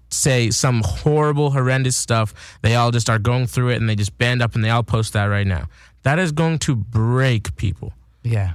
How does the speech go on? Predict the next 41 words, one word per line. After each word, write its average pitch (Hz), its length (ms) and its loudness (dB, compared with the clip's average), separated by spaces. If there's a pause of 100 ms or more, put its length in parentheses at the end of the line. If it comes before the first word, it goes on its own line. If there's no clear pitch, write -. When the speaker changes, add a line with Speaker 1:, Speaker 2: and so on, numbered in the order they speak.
Speaker 1:
That 123 160 2
would 123 100 2
be, 143 140 2
that 135 220 2
would 143 160 0
be 143 180 2
Speaker 2:
hundred 104 60 -4
ten - 20 -6
percent. - 240 -8
Speaker 1:
horrible. 165 720 0
And, 135 240 0
and 143 180 0
it's 139 160 -2
like 143 180 0
nobody, 175 580 0
nobody 165 340 0
thinks 165 320 -2
about 160 180 0
or 147 120 2
anticipates 139 600 -2
that 131 100 -4
these 127 160 0
people 135 440 -2 (400)
are 110 160 2
real 127 380 2
people 113 500 0 (300)
that 110 160 0
go 113 160 2
through 101 220 0
real 123 420 2
shit. 107 420 0 (600)
And 110 180 2
it's 104 160 -2
like 101 300 0 (1080)
so 135 340 0
much 135 240 2
of 113 100 2
their 110 140 2
life 107 360 0
is 104 260 0
highlighted 110 600 0